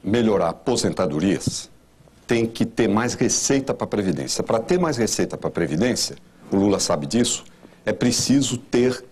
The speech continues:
mais arrecadação. Pra ter mais arrecadação, precisa ter mais crescimento do emprego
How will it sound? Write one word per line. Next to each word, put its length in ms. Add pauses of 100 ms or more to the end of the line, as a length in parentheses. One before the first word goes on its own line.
(140)
mais 480
arrecadação. 840 (640)
Pra 120
ter 200
mais 160
arrecadação, 640
precisa 200
ter 120
mais 260
crescimento 540
do 80
emprego 420